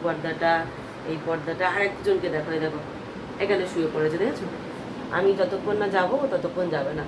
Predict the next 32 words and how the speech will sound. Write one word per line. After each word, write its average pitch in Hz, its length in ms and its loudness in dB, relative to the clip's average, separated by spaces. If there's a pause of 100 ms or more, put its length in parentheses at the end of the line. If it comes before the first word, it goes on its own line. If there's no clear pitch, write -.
(420)
আমি 196 180 2
ওই 214 160 4
ফোন 208 240 2
ঘাঁটবো, 202 260 2
এডিটিংয়ের 202 520 0
কাজ 196 160 2 (140)
করবো, 214 200 2 (380)
ও 165 220 2 (100)
শুয়ে 156 220 0
থাকবে - 300 -4
এখানে 143 320 -2 (280)
আমার 151 280 0
সঙ্গে। 139 180 -2 (500)
ওর 180 120 2
বাবা 180 320 4
ঘুমিয়ে 185 320 2
পড়বে, 214 240 2
ওর 233 100 2
নাকি 196 180 -2 (100)
ভয় 160 200 4
লাগে, 160 180 0
আজকে 170 280 0
এসি - 260 -4
চলছে, 208 360 -2
তাই 226 80 2
আমাদের 160 340 0
সাথে 160 240 -4
শোবে, - 160 -4 (640)
নাহলে 170 400 6 (220)
দিদির 190 260 -6
সাথে 151 180 -4
শোবে। - 480 -6